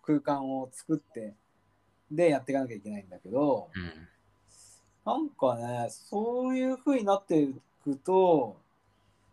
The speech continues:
Speaker 1: 例えばちょっと違う話かもしれないけど、
Speaker 2: はいはい。
Speaker 1: その、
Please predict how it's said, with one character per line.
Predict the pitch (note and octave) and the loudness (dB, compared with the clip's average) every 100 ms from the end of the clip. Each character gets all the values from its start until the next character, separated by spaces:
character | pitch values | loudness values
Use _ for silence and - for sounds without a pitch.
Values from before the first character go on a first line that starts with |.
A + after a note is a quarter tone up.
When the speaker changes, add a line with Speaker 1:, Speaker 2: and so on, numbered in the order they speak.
| - | -2
Speaker 1:
例 | E3 F3+ A4 | 2 4 4
え | E4+ | 6
ば | C#3+ C#3 | 6 4
ち | C4 | 0
ょ | |
っ | |
と | C4+ | -4
違 | - D3 | -6 0
う | D3+ D3 | 2 2
話 | D3+ D3+ E3+ D#3+ | 0 -4 -4 -6
か | C#3+ | -6
も | A2 | -8
し | - | -12
れ | G#2+ | -14
な | A2 | -10
い | G#2 | -10
け | F#2+ | -8
ど、 | G2+ | -4
Speaker 2:
は | G#2+ | -4
い | |
は | G#2 F#2 | -4 -6
い。 | E2+ - _ _ _ _ _ - | -8 -12 _ _ _ _ _ -12
Speaker 1:
そ | A2+ | -10
の、 | G#2+ G#2 G2+ G2 | -6 -6 -6 -10